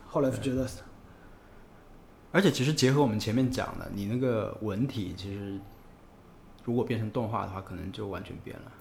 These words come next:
Speaker 1: 对，
Speaker 2: 因为你的画必须用配音来说。
Speaker 1: 对，对，对，所以，
Speaker 2: 嗯。
Speaker 1: 所以如果我要做动画的话，应该是一个完全不一样的类型的一个内容，而不是说是漫画版动起来而已，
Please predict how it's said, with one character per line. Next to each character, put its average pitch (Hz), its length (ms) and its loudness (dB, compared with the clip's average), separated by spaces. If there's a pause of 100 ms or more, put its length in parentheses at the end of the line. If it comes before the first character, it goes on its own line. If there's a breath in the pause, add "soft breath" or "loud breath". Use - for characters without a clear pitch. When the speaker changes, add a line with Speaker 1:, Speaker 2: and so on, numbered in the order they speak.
(180)
Speaker 1:
对， 156 140 6
Speaker 2:
因 135 60 4
为 151 60 8
你 143 140 8
的 139 100 4
画 131 380 2
必 123 80 -4
须 135 140 -2
用 127 80 0
配 123 180 -2
音 117 140 -2
来 98 120 -8
说。 113 300 4 (100)
Speaker 1:
对， 147 140 4
对， 113 80 0
对， 143 160 0
所 175 160 6
以， 247 280 10 (200 loud breath)
Speaker 2:
嗯。 107 160 -6
Speaker 1:
所 202 120 10
以 214 40 12
如 196 100 12
果 233 80 12
我 151 80 12
要 135 60 8
做 170 100 10
动 156 80 12
画 143 140 12
的 117 140 6
话， 131 60 2
应 151 160 6
该 170 100 8
是 160 160 4
一 127 80 6
个 120 80 2
完 107 140 -2
全 143 140 4
不 143 80 4
一 135 100 8
样 120 280 2
的 73 340 -8 (680)
类 160 260 8
型 98 260 -6
的 98 80 -8
一 98 100 -8
个 107 100 -8
内 120 100 0
容， 92 100 -6 (260)
而 101 60 -8
不 120 140 -4
是 139 140 0
说 123 180 -2
是 120 220 -2 (440)
漫 165 220 8
画 131 160 2
版 90 160 -4
动 131 160 2
起 - 100 -4
来 - 80 -8
而 - 180 -12
已， - 60 -12